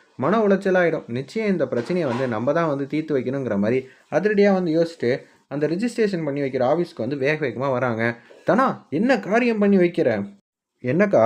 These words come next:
ஃப்ரெண்டுக்கு வந்து கல்யாணம் பண்ணி வைக்கிறது ஒண்ணும் தப்பு இல்லையே?" அப்படின்னு சொல்லும்போது, "தப்பு இல்லைன்னு தான். ஆனா நீ ரகுராமோட பொண்ணு, நீ கல்யாணம் பண்ணி வச்சா உங்க அப்பா ஊர் தலைவரா இருக்காப்புல, அவரே கல்யாணம் பண்ணி வச்சதா தானே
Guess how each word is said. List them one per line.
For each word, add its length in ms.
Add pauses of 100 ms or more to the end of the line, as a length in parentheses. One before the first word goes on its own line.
ஃப்ரெண்டுக்கு 420
வந்து 140
கல்யாணம் 340
பண்ணி 160
வைக்கிறது 320
ஒண்ணும் 300
தப்பு 240
இல்லையே?" 260
அப்படின்னு 340
சொல்லும்போது, 400 (180)
"தப்பு 320
இல்லைன்னு 300
தான். 220
ஆனா 240 (360)
நீ 160
ரகுராமோட 680
பொண்ணு, 280 (300)
நீ 200
கல்யாணம் 400
பண்ணி 140
வச்சா 380 (320)
உங்க 280
அப்பா 300 (180)
ஊர் 260
தலைவரா 580
இருக்காப்புல, 560
அவரே 420
கல்யாணம் 380
பண்ணி 180
வச்சதா 320
தானே 220